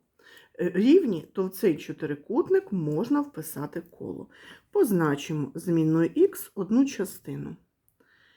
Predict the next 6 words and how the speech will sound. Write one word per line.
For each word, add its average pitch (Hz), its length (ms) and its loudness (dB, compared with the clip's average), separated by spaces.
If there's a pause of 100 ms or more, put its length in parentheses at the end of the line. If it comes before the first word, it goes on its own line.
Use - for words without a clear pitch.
(760)
Нехай 185 1000 -2 (1600)
х - 560 -6 (800)
одна 156 800 -2 (800)
частина. 156 920 -8 (2000)
Тоді 196 760 4 (2250)
сторони 190 1120 0